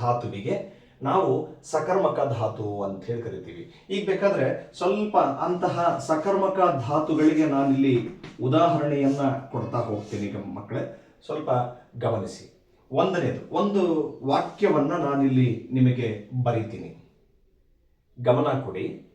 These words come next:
ನೋಡಿ ಇಲ್ಲಿ, ರಮೇಶನು, ರಮೇಶನು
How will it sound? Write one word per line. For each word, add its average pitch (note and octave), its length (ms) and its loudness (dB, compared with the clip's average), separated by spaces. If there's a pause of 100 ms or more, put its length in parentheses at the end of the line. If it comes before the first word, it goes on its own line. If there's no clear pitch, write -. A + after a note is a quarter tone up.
(260)
ನೋಡಿ C3 240 0
ಇಲ್ಲಿ, - 580 -6 (1800)
ರಮೇಶನು, C#3+ 920 0 (2000)
ರಮೇಶನು A2 960 0